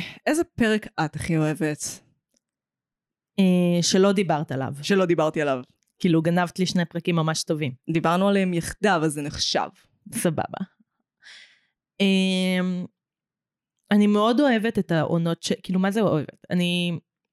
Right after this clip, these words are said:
Speaker 2: אוהבת ומתעבת בו זמנית את העונות של הבי-, לא של הבי בי סי, אני כל הזמן חושבת שזה
Speaker 1: גם
Speaker 2: של
Speaker 1: אני כל
Speaker 2: הבי בי סי.
Speaker 1: הזמן, כי זה נראה הגיוני
Speaker 2: של
Speaker 1: שה-B B C
Speaker 2: Channel
Speaker 1: יעשו,
Speaker 2: four.
Speaker 1: כי זה נראה הגיוני, זה נראה כמו משהו שהתאגיד של הבריטים יעשו.
Speaker 2: כאילו, הרבה זמן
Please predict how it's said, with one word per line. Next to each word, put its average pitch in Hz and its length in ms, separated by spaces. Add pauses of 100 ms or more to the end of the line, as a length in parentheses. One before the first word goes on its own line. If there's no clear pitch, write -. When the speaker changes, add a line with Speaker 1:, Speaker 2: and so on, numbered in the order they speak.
(920)
Speaker 2:
אוהבת 196 300
ומתעבת 170 640
בו 170 180
זמנית 160 400
את 180 100
העונות 147 240
של - 160
הבי-, 151 180 (240)
לא 170 200
של 226 200
הבי 180 160
בי 175 80
סי, 175 200
אני 156 120
כל 185 100
הזמן 190 200
חושבת 196 280
שזה 175 140
Speaker 1:
גם 247 120
Speaker 2:
של 247 60
Speaker 1:
אני 285 260
כל 359 60
Speaker 2:
הבי 349 100
בי 330 60
סי. - 100
Speaker 1:
הזמן, 320 140
כי 247 120
זה 220 120
נראה 220 160
הגיוני 226 280
Speaker 2:
של 311 100
Speaker 1:
שה-B 240 80 (100)
B - 20
C 220 100
Speaker 2:
Channel 277 40
Speaker 1:
יעשו, 226 340
Speaker 2:
four. 156 40
Speaker 1:
כי 262 100
זה 226 100
נראה 240 180
הגיוני, 294 360
זה 190 80
נראה 226 160
כמו 262 160
משהו 240 160
שהתאגיד 208 560
של 208 140
הבריטים 180 340
יעשו. 151 300 (180)
Speaker 2:
כאילו, 220 340
הרבה 214 340
זמן 233 540